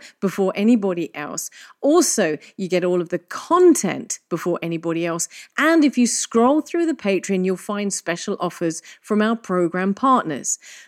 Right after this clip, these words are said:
But more than that, because as a Patreon subscriber, fifty percent of the profits of the Patreon page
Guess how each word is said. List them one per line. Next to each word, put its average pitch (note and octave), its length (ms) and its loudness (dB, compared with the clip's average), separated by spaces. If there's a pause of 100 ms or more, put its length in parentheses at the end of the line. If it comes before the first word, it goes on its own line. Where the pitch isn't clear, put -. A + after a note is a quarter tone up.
But A#3+ 160 4
more C4 480 8
than F#3+ 220 2
that, - 460 -10 (580)
because A3+ 380 4 (100)
as D#4+ 260 0
a D4+ 200 2
Patreon B3 600 0
subscriber, F3+ 760 -4 (160)
fifty - 440 2
percent A3 300 0
of E3+ 60 -6
the F3 80 -4
profits - 560 -6
of A3 340 4
the G#3 80 -6
Patreon G3 460 0
page F3 340 -4